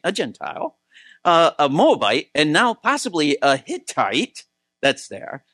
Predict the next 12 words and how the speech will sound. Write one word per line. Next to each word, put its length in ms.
And 160
it, 140
again, 540
drives 600
you 160
back 480
to 140
history, 600
if 200
you 180
were 180
Jewish, 600